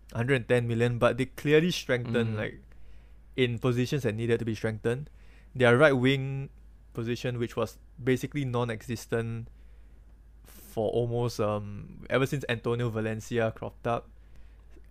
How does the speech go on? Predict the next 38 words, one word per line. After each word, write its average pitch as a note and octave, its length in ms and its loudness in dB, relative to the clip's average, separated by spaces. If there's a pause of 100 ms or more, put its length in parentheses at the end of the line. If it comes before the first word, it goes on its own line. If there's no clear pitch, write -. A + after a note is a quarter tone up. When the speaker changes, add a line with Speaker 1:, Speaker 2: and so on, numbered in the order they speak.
Speaker 1:
Yeah, A#2+ 140 4
and B2 80 4
they B2 60 0
signed E3 200 2
Speaker 2:
Yeah. B2 100 4
Speaker 1:
Jadon B2 140 2
Sancho, A#2 420 -2
who A2+ 120 -2
is A2+ 160 -4 (320)
definitely D3+ 960 4 (100)
an A#2 140 0
improvement. A#2 760 -2 (560)
And D3+ 140 0
they - 20 -2
signed F#3 240 2
Rafael D#3 320 2
Varane, C3 400 0
one C#3 160 -4
of C#3+ 60 -4
the A#2+ 80 -2
best B2 480 0
centre A#2+ 280 -6
backs A#2+ 240 -4
in A2 60 -10
the G#2+ 80 -6
world. A2 320 -2 (500)
That's - 280 -4 (100)
hundred D3 320 0
and - 100 -8
ten C3 180 0
million B2 260 0
well A#2+ 160 2
spent, B2 260 0
and A#2 280 -2 (840)
I B2 140 -2
don't G#3 160 0
know, A#3+ 160 0
man. G3+ 340 -2